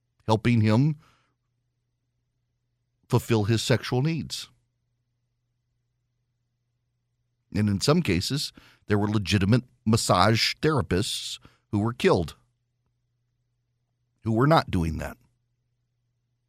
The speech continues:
But that's why he went there. He wasn't going there because they were Asian, but the media immediately,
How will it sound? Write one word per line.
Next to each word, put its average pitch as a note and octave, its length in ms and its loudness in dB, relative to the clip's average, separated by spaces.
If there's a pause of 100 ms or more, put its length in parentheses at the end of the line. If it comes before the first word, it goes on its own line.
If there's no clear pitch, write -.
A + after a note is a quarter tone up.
(600)
But F#2 100 -12
that's B2+ 240 0
why G#2+ 100 0
he G#2 120 -2
went D3+ 240 -2
there. - 240 -8 (1040)
He B2 60 -2
wasn't A#2+ 280 2
going D3+ 240 6
there G#2+ 120 4
because F#2 280 -2
they G#2 80 0
were G#2 140 -4
Asian, B2 280 -2
but E2 140 -6
the F#2 60 -6
media B2 340 0
immediately, G2 680 0